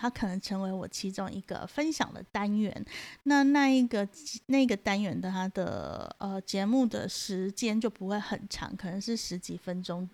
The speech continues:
二十分钟之类的。那第二个呢，就是访谈的单元哈，因为这访谈的单元呢，我也是筹备了很久哈，那我觉得可以开始来执行了。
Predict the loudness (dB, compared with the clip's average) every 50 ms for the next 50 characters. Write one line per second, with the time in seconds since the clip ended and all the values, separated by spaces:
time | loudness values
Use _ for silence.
0 | _ _ -4 -4 -4 -4 -4 -8 -8 -8 -6 -6 -6 -6 -6 -6 -6 -6 -6 -2
1 | 0 2 2 2 2 0 -2 -6 -8 -10 -10 -12 _ -20 -20 -18 -16 -14 -14 -14
2 | -14 -16 -10 _ 2 2 2 6 6 8 8 8 8 8 6 4 4 4 4 2
3 | 2 2 0 2 2 2 0 0 -2 -2 -2 -2 -2 -2 -6 -6 -6 -6 -6 -6
4 | -4 -4 -4 -4 -4 -4 -4 -6 -6 0 4 6 8 8 8 8 6 4 0 -2
5 | -2 2 4 6 6 6 6 6 2 2 2 0 -2 -2 -2 -4 -4 -2 -2 -2
6 | -2 0 0 0 0 0 0 -2 -4 -4 -4 -4 -4 -2 -2 -2 -2 -2 -4 -4
7 | -2 -2 -2 -2 -2 -4 -4 -2 0 0 0 0 0 0 0 2 0 0 -2 -4
8 | -4 -4 -4 -4 -2 -2 -4 -4 -4 -2 -2 -2 -2 -4 -6 -6 -6 -6 -6 -8
9 | -14 -18 -16 -16 -16 -16 -16 -18 -14 -8 -4 -2 0 0 0 -2 -2 -4 -6 -6
10 | -4 -4 -2 -2 -2 -2 -4 -4 -4 -4 -2 2 4 6 6 6 4 2 0 -2
11 | -4 -4 -2 0 0 2 2 2 2 2 0 0 0 -2 -2 -2